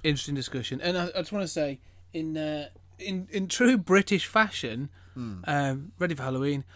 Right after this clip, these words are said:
Speaker 1: we're just sat here having a cups of
Speaker 2: Cup of
Speaker 1: tea.
Speaker 2: tea.
Speaker 1: So if we hear slurping, it's, it's cups of tea.
Speaker 2: Yep.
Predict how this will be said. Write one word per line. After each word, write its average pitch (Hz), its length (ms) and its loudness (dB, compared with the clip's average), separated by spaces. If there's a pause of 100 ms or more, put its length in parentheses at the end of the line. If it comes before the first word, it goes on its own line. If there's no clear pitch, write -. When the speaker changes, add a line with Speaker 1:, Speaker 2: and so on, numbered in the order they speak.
(200)
Speaker 1:
we're 151 80 -2
just 156 160 0
sat 160 180 0
here 147 300 2 (680)
having 156 200 2
a 156 40 2
cups - 220 -2
of - 80 -6
Speaker 2:
Cup - 80 -2
of 139 60 0
Speaker 1:
tea. 123 100 0
Speaker 2:
tea. 92 220 -4
Speaker 1:
So 156 180 0
if 160 160 2
we 175 60 4
hear 196 180 6
slurping, 147 560 2
it's, - 160 -8 (100)
it's 180 220 -6
cups - 320 -6
of 151 80 -6
tea. 135 220 -4 (280)
Speaker 2:
Yep. 117 200 -8